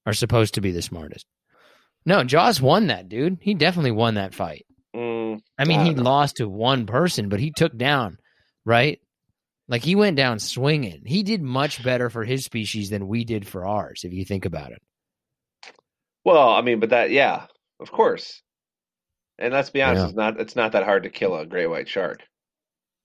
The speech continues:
Speaker 1: I guarantee. Oh, yeah, here we go.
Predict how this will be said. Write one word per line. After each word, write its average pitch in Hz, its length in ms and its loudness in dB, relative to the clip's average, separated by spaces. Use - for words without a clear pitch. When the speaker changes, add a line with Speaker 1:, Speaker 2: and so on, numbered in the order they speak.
Speaker 1:
I 101 120 -2
guarantee. 98 460 -2
Oh, 95 220 0
yeah, 113 260 0
here 120 180 0
we 127 100 4
go. 92 340 0